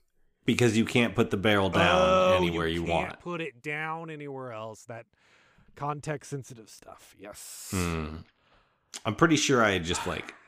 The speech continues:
Speaker 1: killed this guy because there's an updraft section that just took a turn for the worse, and, uh, and I was like, "I might as well go up there and see what's happening and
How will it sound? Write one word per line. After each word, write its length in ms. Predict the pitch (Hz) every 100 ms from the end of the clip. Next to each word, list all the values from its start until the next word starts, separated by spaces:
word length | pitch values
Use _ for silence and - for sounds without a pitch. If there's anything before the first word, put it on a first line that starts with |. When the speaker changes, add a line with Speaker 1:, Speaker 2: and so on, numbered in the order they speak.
| _
Speaker 1:
killed 320 | - 110 101 95
this 160 | 104
guy 380 | - 107 107 104
because 760 | 98 101 95 92 87 82 - -
there's 380 | 117 104 104 92
an 100 | 98
updraft 680 | 95 - - 107 101 95 -
section 560 | 113 104 - 110 98 95
that 100 | 82
just 260 | 90 85 - _ _ _ - - - - - - _ _
took 240 | - 180 127
a 120 | 85
turn 460 | - 127 110 110
for 140 | 101 110
the 120 | 90
worse, 800 | 82 92 98 107 - - - - - -
and, 420 | - 90 90 87 87
uh, 400 | 87 87 85 87
and 80 | 92
I 40 |
was 100 | 90
like, 100 | 92
"I 20 |
might 120 | 101 104
as 60 | 95
well 80 |
go 180 | 92 87
up 120 | 82
there 200 | 85 78
and 120 | 76 73
see 120 | 73
what's 180 | - -
happening 400 | - - - 107 -
and 220 | - 101